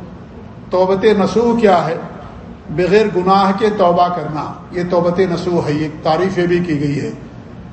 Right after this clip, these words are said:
کہ انسان سے بظاہر کوئی گناہ نہ ہو، ہر انسان سے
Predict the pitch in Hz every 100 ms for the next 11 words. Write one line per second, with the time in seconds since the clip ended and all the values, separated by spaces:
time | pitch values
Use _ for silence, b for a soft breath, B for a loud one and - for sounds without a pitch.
0 | - 175 175 185 202 202 - 190 170 175
1 | 180 190 190 196 165 165 185 185 185 180
2 | 165 175 - - - - - - - -
3 | - 160 170 170 175 196